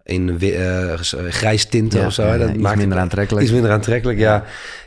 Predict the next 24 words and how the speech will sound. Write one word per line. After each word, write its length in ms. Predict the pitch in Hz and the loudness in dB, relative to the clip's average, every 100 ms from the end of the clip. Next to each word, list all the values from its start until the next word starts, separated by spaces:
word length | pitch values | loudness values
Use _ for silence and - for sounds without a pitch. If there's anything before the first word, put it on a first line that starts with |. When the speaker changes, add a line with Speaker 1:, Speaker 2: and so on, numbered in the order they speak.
| - | -6
Speaker 1:
En 120 | 107 | 0
ik, 340 | 113 107 - 113 | 0 -2 -10 -6
da-, 300 | 98 95 110 | -2 0 0
ik 140 | 117 | 0
denk 200 | 104 110 | 2 2
dat, 320 | 104 101 - - | 2 0 -2 -10
dat 240 | 104 107 110 | -2 0 2
is 80 | |
een 60 | 92 | 0
soort 180 | 101 92 | 0 0
van 140 | 95 | 0
de 100 | 90 | 0
technische 920 | - 95 - 113 - 113 110 107 110 - | 0 -2 0 -2 0 2 2 0 -2 -4
oplossing. 600 | 110 107 110 - 123 135 - - - | -2 -2 -2 -2 -6 -8 -18 -20 -8
Maar 320 | 90 85 82 | -2 0 0
volgens 320 | 80 - 80 | -4 -6 -4
mij 140 | 87 85 | 0 0
is 120 | 80 | 0
de, 440 | 82 82 85 - - | -2 -2 -4 -8 -16
de 280 | - 87 85 | -10 -6 -4
menselijke 600 | 85 87 98 107 101 92 | -2 0 0 0 -2 -4
oplossing 560 | - 87 80 - 98 104 - - | -4 -4 -4 -4 -4 -6 -10 -14
dat 280 | 87 87 82 | -4 -2 0
we, 480 | 87 87 90 87 | 0 0 0 -4